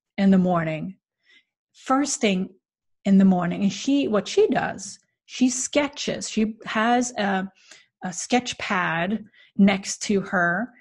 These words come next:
on her nightstand. And the first thing she does is to pick up her pen and her sketch pad, and she sketches for five minutes. That puts her in a place of joy instantly.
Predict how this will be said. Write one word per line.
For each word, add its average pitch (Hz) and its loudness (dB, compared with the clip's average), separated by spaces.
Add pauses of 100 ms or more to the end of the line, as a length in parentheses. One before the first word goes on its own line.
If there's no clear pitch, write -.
(340)
on 190 0
her 180 2
nightstand. 220 -4 (380)
And 202 -6
the 226 -10
first 294 -6
thing 247 4
she 240 0
does 190 -2 (200)
is 214 0
to 220 -4
pick 202 -6
up 196 -6 (320)
her 190 -2
pen 254 4
and 196 -2
her 202 -4
sketch - -8
pad, 170 -8
and 202 -4
she - -4
sketches 247 -6
for 185 -4
five 185 -2
minutes. - -10 (720)
That 233 0
puts 220 -4
her 302 2
in 202 0
a 190 0
place 175 -2
of 180 -4
joy 220 2
instantly. - -6